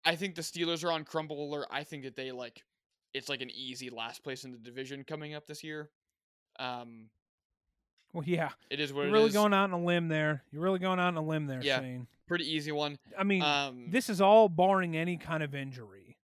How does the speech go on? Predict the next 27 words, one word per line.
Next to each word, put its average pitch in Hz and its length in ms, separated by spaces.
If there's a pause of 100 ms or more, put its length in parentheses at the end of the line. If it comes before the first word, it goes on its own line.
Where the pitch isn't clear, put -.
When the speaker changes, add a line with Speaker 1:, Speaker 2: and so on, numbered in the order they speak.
(120)
Speaker 2:
This 160 100
is 147 100
all 170 180
barring 156 300
Speaker 1:
Obviously, 139 300
Speaker 2:
any 156 160
Speaker 1:
yeah, 127 80
Speaker 2:
kind 143 140
of 127 100
Speaker 1:
yeah. 127 60
Speaker 2:
injury. 120 560
Yeah, 147 100
Speaker 1:
Dude, 233 240
Speaker 2:
so, 131 200
but 135 200 (300)
Speaker 1:
I 180 100
think 262 360
th-, - 100 (120)
I 196 100
think 381 240
the - 100
Panthers 220 520
could 220 160
be 247 100
on 247 160
crumble 240 560
alert. 240 300